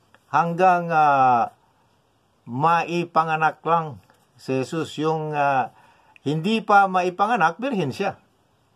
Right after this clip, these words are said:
Pero yung naipanganak na, ay ginalaw na siya ni Jose. Ah, nabasa natin yan sa mga talatang Biblia na binasa ko.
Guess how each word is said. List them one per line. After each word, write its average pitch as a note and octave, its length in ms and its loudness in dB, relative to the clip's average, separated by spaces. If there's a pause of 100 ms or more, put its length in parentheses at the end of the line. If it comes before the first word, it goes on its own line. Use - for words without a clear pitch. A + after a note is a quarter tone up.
(600)
Pero F3 320 2
yung F#3 320 0
naipanganak F3+ 680 0
na, D#3+ 380 0
ay F3 160 -2
ginalaw C#4 400 0
na A#3 80 2
siya G#3 180 -2
ni F#3+ 380 -2 (640)
Jose. F3+ 400 -2 (800)
Ah, C3+ 160 -6
nabasa E3+ 440 2
natin F#3 360 0
yan D#3+ 80 -6
sa C#3 80 0
mga C#3 240 -2
talatang D3+ 560 0
Biblia C#3+ 320 -4
na B2+ 320 -2
binasa B2 480 -8
ko. G#2 240 -12